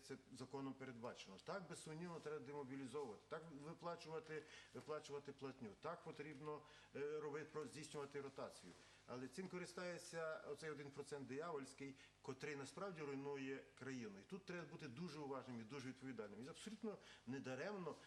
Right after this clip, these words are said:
коли в той же ж день, як назначають полторака, керівника Національної гвардії, бунтується гвардія. Тут ще, крім того, можливо, є і конкуренція внутрішня між різними там, е, військовиками, різного роду військовиками, котрі там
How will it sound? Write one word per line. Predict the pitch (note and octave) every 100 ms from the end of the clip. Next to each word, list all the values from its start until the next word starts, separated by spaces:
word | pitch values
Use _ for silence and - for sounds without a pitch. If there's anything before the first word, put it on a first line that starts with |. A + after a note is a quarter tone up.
| -
коли | - C3+
в | C#3 - - -
той | E3
же | C3+
ж | B2+
день, | E3+ F3
як | C#3
назначають | C#3+ C3 C3+ D#3 C3+
полторака, | C3 C#3 C3 B2 A#2 -
керівника | A#2+ B2 C3 C3 D3 C3+
Національної | A#2+ - C#3+ A#2 G#2
гвардії, | D#3 C4 B3 G#3+ G#3+ G3+ -
бунтується | A2 B2+ F#3 G3 - D#3
гвардія. | D3+ C3 G2+ G2 - -
Тут | A3+
ще, | A3+ A#3+
крім | G3+
того, | G#3 G#3+ F3+
можливо, | E3+ D3 G3+ F3+
є | F3+
і | F3+
конкуренція | - D3 E3 F3+ F3+ C3
внутрішня | C#3 G#3 C#3+ C3 - G2 - - -
між | C3+ A#2 B2+
різними | D3+ D#3+ A#2 C#3+ C3
там, | C3 C3+ C3+ C3+
е, | B2+ B2 - -
військовиками, | B2 C3+ - C#3+ C3+ C3+ F3 C3+ B2
різного | C3+ A#2+ C3+ C3+
роду | C#3 B2
військовиками, | C3 B2+ C#3 C3+ C3+ C#3+ G#2+ G3
котрі | A#2 C3
там | C3 B2+